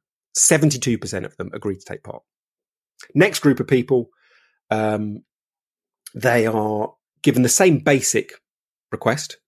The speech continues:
"Come to our lab tomorrow, do forty minutes of maths puzzles." But this group are told, "You will be paid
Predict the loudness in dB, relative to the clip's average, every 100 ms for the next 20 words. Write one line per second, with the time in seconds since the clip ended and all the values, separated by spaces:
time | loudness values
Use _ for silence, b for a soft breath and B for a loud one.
0 | _ _ _ -2 0 4 4 4 0 -2
1 | -4 0 0 -2 -4 0 0 0 -6 -4
2 | -6 -6 -8 -6 -6 -8 -16 b b b
3 | b b -2 0 2 2 0 -4 -6 -6
4 | -10 -14 -8 0 0 0 -2 0 4 4
5 | 4 0 -4 -6 -6 -6 -6